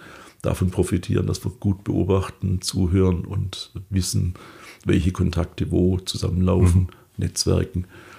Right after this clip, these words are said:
Speaker 1: Und wenn man das weiß, und das war für mich dann so das Argument zu sagen, okay, da gehst du rein und dann halt auch gleich den nächsten Schritt gemacht, Wirtschaftssenior-Mitgliedschaft, eben die Vernetzung vorangetrieben. Und das
Speaker 2: Mhm.
Speaker 1: ist, äh
Speaker 2: Wann war das dann, als du nach Heilbronn zurückgekommen bist?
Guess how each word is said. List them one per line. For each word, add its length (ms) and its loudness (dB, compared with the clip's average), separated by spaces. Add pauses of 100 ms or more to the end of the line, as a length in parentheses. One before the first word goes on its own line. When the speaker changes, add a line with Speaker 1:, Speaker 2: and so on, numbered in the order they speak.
(160)
Speaker 1:
Und 140 0
wenn 80 2
man 80 0
das 160 -2
weiß, 280 2
und 60 2
das 100 0
war 140 2
für 140 -2
mich 120 2
dann 140 0
so 100 2
das 140 -2
Argument 380 2
zu 80 -6
sagen, 180 -2
okay, 220 -4
da 80 -4
gehst 260 -4
du 60 0
rein 260 4
und 80 6
dann 140 4
halt 120 4
auch 140 -4
gleich 240 2
den 120 0
nächsten 300 0
Schritt 280 0
gemacht, 320 0
Wirtschaftssenior-Mitgliedschaft, 1400 -2 (560)
eben 200 0
die 100 2
Vernetzung 540 0
vorangetrieben. 760 -2
Und 200 -4
das 80 8
Speaker 2:
Mhm. 80 8
Speaker 1:
ist, 300 0
äh 40 -2 (920)
Speaker 2:
Wann 180 8
war 160 6
das 160 -2
dann, 480 6
als 240 2
du 140 2
nach 160 6
Heilbronn 560 2
zurückgekommen 640 0
bist? 320 -4